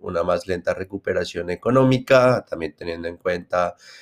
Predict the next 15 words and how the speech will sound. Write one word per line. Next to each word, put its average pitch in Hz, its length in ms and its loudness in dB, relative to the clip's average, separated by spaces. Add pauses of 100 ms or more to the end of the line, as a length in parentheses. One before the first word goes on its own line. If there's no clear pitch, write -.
(160)
eh, 85 400 4
un 87 380 -4
menor 87 360 0
tasa 85 440 0
de, 87 480 -6
de - 100 -6
vacunación 73 760 -6
en 76 80 -14
comparación 82 580 0
a 78 60 -2
otros 87 280 -2
países 87 460 0
en 107 120 0
el 123 120 6
mundo, 151 460 4